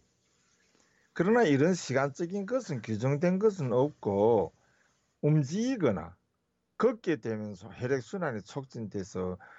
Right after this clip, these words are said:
소변 보는 시간이 단축될 수도 있습니다. 그리고 잠을 잘 때는 혈액순환이 천천히 진행되기 때문에 여섯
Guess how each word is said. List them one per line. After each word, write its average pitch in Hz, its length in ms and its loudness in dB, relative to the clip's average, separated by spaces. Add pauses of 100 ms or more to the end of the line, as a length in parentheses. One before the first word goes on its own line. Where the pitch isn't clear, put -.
(140)
소변 143 420 2
보는 175 200 0
시간이 175 440 0
단축될 131 600 -6
수도 - 240 -4
있습니다. 95 600 -4 (1080)
그리고 202 320 4
잠을 220 360 2
잘 202 220 2
때는 135 480 -2
혈액순환이 147 600 0
천천히 151 720 0
진행되기 143 540 -4
때문에 113 880 2 (640)
여섯 151 160 6